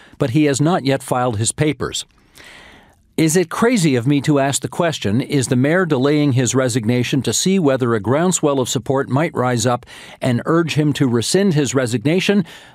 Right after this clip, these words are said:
I don't think it's crazy to ask the question. In fact, I know for a fact, uh, having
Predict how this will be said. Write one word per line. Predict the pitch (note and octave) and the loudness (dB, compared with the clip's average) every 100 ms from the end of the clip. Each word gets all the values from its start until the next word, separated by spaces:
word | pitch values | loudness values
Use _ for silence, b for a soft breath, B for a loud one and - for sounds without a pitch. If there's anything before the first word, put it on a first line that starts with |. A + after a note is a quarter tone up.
| _ - | _ -4
I | |
don't | A#2 C3+ C3+ | 0 0 0
think | C3+ A#2+ | -2 -2
it's | - | -4
crazy | - B2 A#2 C3 | -2 -2 0 0
to | A2 | 2
ask | A#2 A2 | 0 -2
the | - | -4
question. | - B2 - B2+ | -2 -4 -2 -4
In | - G2+ | -2 -2
fact, | - B2 B2 - | -2 -4 -6 -4
I | A2 | -2
know | G#2+ C3+ D#3 | 0 0 0
for | - A#2 | -2 -2
a | |
fact, | - F3 F3+ E3+ B B B B B B - | 0 -2 -2 -6 B B B B B B -6
uh, | F#2 | -4
having | F2 B2 A#2 G#2 | -2 -2 -2 -2